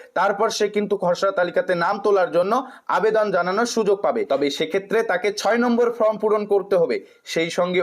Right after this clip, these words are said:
ওই সংশ্লিষ্ট ভোটারকে একটি ঘোষণাপত্র বা ডিক্লারেশন ফর্ম পূরণ করতে হবে। আর এই ডিক্লারেশন ফর্মেই বিশেষ সুবিধা পাবেন শেষ এসআইআর বা দুই হাজার দুই সালের ভোটার তালিকায়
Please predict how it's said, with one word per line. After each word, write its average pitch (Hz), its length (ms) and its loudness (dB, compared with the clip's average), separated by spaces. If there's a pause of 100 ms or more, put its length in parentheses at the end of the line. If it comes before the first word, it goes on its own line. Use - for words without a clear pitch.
ওই 170 80 2 (140)
সংশ্লিষ্ট 208 500 0 (140)
ভোটারকে 202 400 0 (320)
একটি 185 180 -4 (120)
ঘোষণাপত্র 202 560 -2 (100)
বা 185 100 0 (120)
ডিক্লারেশন 208 580 0 (100)
ফর্ম 208 260 0
পূরণ 208 200 2 (100)
করতে 196 260 2
হবে। 151 160 0 (280)
আর 156 120 -2 (160)
এই 185 80 4 (100)
ডিক্লারেশন 214 560 0 (100)
ফর্মেই 202 320 0 (340)
বিশেষ 214 280 0 (120)
সুবিধা 214 360 2
পাবেন 214 260 2
শেষ 233 280 2 (260)
এসআইআর 190 420 2 (320)
বা 165 100 2 (140)
দুই 226 140 2
হাজার 208 240 2 (100)
দুই 208 140 0
সালের 202 260 2
ভোটার 185 360 0
তালিকায় 185 380 0